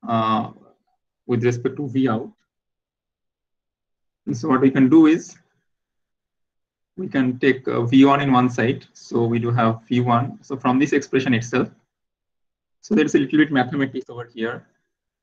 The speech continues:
So V one, uh, if I take, uh, V one common, G M minus S, uh, C G D. So that is equal to,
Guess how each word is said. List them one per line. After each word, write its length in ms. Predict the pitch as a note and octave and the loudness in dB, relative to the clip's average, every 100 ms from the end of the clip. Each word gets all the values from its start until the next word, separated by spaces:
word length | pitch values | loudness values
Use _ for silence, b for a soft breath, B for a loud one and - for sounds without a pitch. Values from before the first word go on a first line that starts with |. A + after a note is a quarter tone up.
| _ _ _ _ - | _ _ _ _ -20
So 400 | - C#3+ B2+ A#2 | -2 4 6 6
V 240 | A#2 B2 | 4 4
one, 500 | B2 B2+ C#3 B3+ - A#3+ | 6 4 4 0 -2 -8
uh, 240 | C#3 B2 C3+ - | -6 -6 -8 -14
if 100 | - | -16
I 120 | D3 - | -16 -14
take, 180 | - - _ - D3 | -12 -12 _ -18 -16
uh, 100 | - D2 - | -16 -14 -6
V 100 | B2+ | -4
one 180 | B2+ | -4
common, 400 | C3 C3 A#2+ B2 | 0 2 4 0
G 160 | A#2+ D3+ | 0 0
M 120 | B2 | 2
minus 500 | B2 A#2 A#2+ E3+ - - - _ - | 4 4 4 2 -4 -18 -20 _ -4
S, 340 | A#2+ A#2+ - | -4 -4 -4
uh, 240 | A2 G#2+ | -4 -4
C 300 | A#2 - A2+ | -8 2 2
G 160 | A2+ D3 | 4 2
D. 300 | A#2+ A#2 A#2+ - _ _ _ _ _ _ _ _ _ _ _ _ _ _ _ _ _ _ _ _ _ - | 6 6 4 -2 _ _ _ _ _ _ _ _ _ _ _ _ _ _ _ _ _ _ _ _ _ -20
So 400 | - C#3 B2 B2 | -2 0 2 0
that 280 | B2+ B2+ B2+ | 0 2 2
is 140 | C3 | 0
equal 400 | D3 C3+ B2 A#2+ | 0 2 4 4
to, 300 | A#2 A#2 G#3+ | 4 2 0